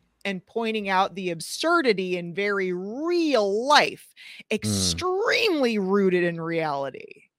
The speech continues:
Speaker 2: Mm-hmm.
Speaker 1: is
Speaker 2: Yeah.
Speaker 1: what is enjoyable to me.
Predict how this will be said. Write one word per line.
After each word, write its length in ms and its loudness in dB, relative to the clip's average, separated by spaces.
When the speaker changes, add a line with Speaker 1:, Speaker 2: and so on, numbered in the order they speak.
Speaker 2:
Mm-hmm. 460 0
Speaker 1:
is 200 0
Speaker 2:
Yeah. 200 8
Speaker 1:
what 180 8
is 160 0
enjoyable 720 0
to 220 -6
me. 600 -8